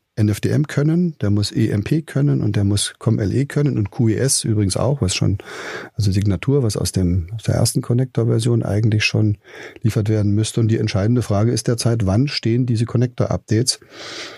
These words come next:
so zur Verfügung, dass sie draußen einspielbar sind? Und was, welche Prozesse muss ein Connector-Anbieter durchlaufen, um einen P T V drei Connector zu bekommen? Und dann ist die nächste Frage,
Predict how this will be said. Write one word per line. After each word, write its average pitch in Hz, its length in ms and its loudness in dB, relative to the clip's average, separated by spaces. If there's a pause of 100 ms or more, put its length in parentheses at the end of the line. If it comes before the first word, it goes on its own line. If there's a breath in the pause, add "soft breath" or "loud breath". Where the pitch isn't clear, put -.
(120)
so 104 240 2
zur 120 160 0
Verfügung, 123 440 2
dass 110 120 0
sie 113 80 0
draußen 104 320 2
einspielbar 90 480 0
sind? 80 280 0
Und 82 160 2
was, 92 180 0
welche 95 220 0
Prozesse 107 460 0
muss 107 200 0
ein 107 40 -2
Connector-Anbieter 101 720 0
durchlaufen, 95 600 0 (540 loud breath)
um 110 140 0
einen 110 140 0
P 113 140 0
T 113 80 -2
V 104 160 0
drei 98 240 0
Connector 92 460 0
zu - 160 0
bekommen? 110 480 0
Und 117 100 0
dann 110 160 0
ist 110 140 -2
die 104 80 2
nächste 104 280 0
Frage, 120 440 2